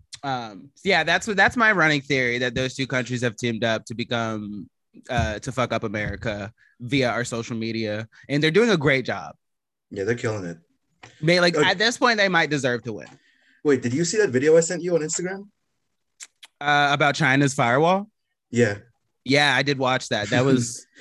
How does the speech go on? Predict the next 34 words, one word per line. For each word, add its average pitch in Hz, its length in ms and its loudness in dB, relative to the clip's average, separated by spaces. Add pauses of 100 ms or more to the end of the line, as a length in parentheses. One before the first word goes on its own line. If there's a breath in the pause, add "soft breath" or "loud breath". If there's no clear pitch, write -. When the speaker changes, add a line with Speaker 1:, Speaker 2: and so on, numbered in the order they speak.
(140)
Speaker 2:
<laughs> - 280 -20
Speaker 1:
spooky. 123 760 0 (500)
Speaker 2:
That 135 140 6
was 135 180 2
fun. 104 460 -2
It 139 60 4
was, 147 180 2
like, 135 120 2 (720 loud breath)
basically 143 320 4
the 143 120 4
Chinese 123 320 2
Communist 123 360 2
Party's 117 440 -2 (420)
direct 139 600 2
influence 160 460 2
on 160 80 4
our 160 60 4
media 165 280 0
is 135 160 0
dog 117 320 0
shit 170 300 -2 (240)
'cause 120 100 -6
they 120 80 0
don't 123 160 4
know 127 120 2
what 120 80 0
they're 107 120 -2
doing. 101 280 -6
They're 113 100 -4
out 104 140 -6
of 98 80 -10
touch. 107 420 -8 (380 soft breath)
But 117 100 0
their 113 120 2